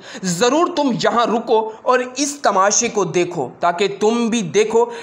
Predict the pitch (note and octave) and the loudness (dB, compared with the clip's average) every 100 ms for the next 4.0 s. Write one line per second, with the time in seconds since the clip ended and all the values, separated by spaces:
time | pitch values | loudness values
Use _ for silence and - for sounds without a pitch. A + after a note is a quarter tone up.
0 | - A#3+ - B3+ A3 G#3+ C#4+ E4+ B3+ F#3 | -2 -2 0 0 0 2 2 2 0 2
1 | G#3 B3+ B3+ B3+ - F#3+ G3+ A#3+ A#3 A3+ | 4 4 2 -2 0 2 2 2 0 2
2 | A3+ G3 G3+ G3 G#3+ B3 - G#3 F#3+ G#3+ | 2 2 -2 -4 -6 -6 -2 -2 0 0
3 | G3+ - G#3 F#3+ E3 C#3+ C3+ C#3+ C#3+ C3+ | 0 0 2 2 2 0 0 -2 -2 -12